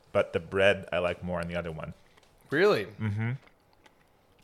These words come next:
Speaker 2: Well, let me try nib-, another nibble of
Speaker 1: I
Speaker 2: that
Speaker 1: know.
Speaker 2: one.
Speaker 1: Let me try another nibble, too. I don't remember
Speaker 2: 'Cause
Speaker 1: which
Speaker 2: I,
Speaker 1: one's which.
Speaker 2: I think this one's actually kinda fantastic.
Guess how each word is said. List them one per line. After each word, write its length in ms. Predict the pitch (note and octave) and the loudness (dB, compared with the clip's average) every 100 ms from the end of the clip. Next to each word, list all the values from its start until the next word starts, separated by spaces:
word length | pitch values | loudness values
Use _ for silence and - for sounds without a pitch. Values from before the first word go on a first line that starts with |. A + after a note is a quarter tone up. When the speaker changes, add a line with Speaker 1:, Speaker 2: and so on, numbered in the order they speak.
| _ _ _ - | _ _ _ -8
Speaker 2:
Well, 120 | G#2+ | -4
let 80 | A2 | -2
me 80 | A2 | -4
try 220 | G#2+ G2 | -6 -6
nib-, 360 | F#2+ G2 F#2+ - | -6 -8 -8 -8
another 240 | G2+ F#2 | -10 -8
nibble 240 | F2+ E2 E2+ | -8 -8 -4
of 40 | |
Speaker 1:
I 20 | G#2 | -2
Speaker 2:
that 40 | |
Speaker 1:
know. 120 | A#2 F#2 | 0 -2
Speaker 2:
one. 80 | |
Speaker 1:
Let 80 | F2+ | -6
me 80 | A#2+ | -10
try 160 | - - | -12 -16
another 180 | E2+ | -14
nibble, 260 | F2+ D#2 D#2+ - | -12 -12 -16 -16
too. 60 | A#2+ | -18
I 720 | - - - - - - - - | -18 -18 -20 -20 -20 -20 -16 -12
don't 100 | D#2 | -6
remember 60 | |
Speaker 2:
'Cause 160 | A2+ - | -6 -2
Speaker 1:
which 80 | - | 0
Speaker 2:
I, 120 | C#3+ | 0
Speaker 1:
one's 220 | B2+ - | 0 -10
which. 100 | D#2+ | 2
Speaker 2:
I 80 | C3+ | 2
think 140 | D#3+ | 2
this 140 | B2+ B2 | -2 -4
one's 140 | G2+ | -2
actually 300 | G2 - F#2 E2+ - | -2 -4 -10 -14 -14
kinda 160 | A2 F#2+ | -10 -10
fantastic. 680 | F#2+ F2+ - F2 - F2+ | -10 -10 -6 -6 -6 -8